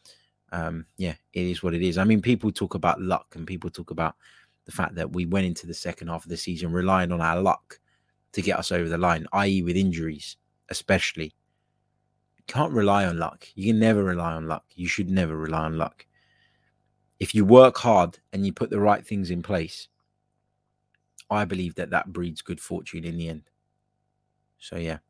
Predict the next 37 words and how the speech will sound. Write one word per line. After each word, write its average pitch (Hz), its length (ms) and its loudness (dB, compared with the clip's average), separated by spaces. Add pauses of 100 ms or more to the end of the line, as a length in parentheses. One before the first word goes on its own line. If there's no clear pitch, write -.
(920)
I 117 60 4
think 131 160 8
he 143 80 8
would 139 120 12
have 123 80 8
known 107 300 6 (140)
exactly 98 420 0
what 98 140 -2
he 92 80 -8
was 90 100 -8
getting 95 180 -4
himself 87 360 -6
into, 85 260 -10
Jean 82 200 -8
Rene. 82 220 -8
But 107 220 0 (440)
there 113 180 8
is 143 100 8
a 160 80 6
part 131 300 8
of 104 40 -4
me, 90 280 -6 (600)
as 107 160 -2
I 120 60 -2
say, 92 440 -2 (880)
that 104 200 -6
feels 117 480 4
as 95 160 -4
though 87 300 -4 (1200)
it's - 180 -8
been 107 360 0 (320)
laid 107 280 0
out 104 220 -2
to 95 120 -14
him. 80 240 -14 (480)
It's 101 180 -10
been 95 360 -4